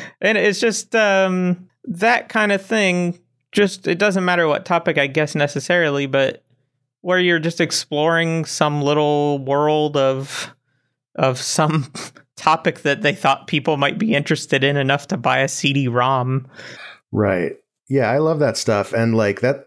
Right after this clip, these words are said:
Speaker 2: that sort of thing you used to find that on the web too, where, like, it, it could be a ja-, my, here's my jazz greats webpage,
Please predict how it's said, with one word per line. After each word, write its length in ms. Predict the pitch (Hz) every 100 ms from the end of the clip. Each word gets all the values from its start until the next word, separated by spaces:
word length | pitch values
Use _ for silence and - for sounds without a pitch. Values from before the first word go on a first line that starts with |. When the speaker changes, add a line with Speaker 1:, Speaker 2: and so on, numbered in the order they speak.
| _
Speaker 2:
that 140 | 123 120
sort 140 | 160
of 80 | 139
thing 200 | 131 110
you 100 | 104
used 140 | 120
to 80 | 127
find 220 | - 123
that 120 | 104
on 60 | 95
the 80 | 80
web 260 | 104 101
too, 560 | - - 107 78 76 73 -
where, 180 | 104
like, 260 | 98 92 92
it, 220 | 95 90 -
it 80 | 95
could 120 | 87
be 120 | 90
a 160 | 92 82 - -
ja-, 220 | - 101 95
my, 120 | 98
here's 220 | 113 127
my 140 | 113
jazz 320 | 104 98 104 107
greats 440 | 107 101 92 -
webpage, 840 | 107 113 95 95 87 85 90 -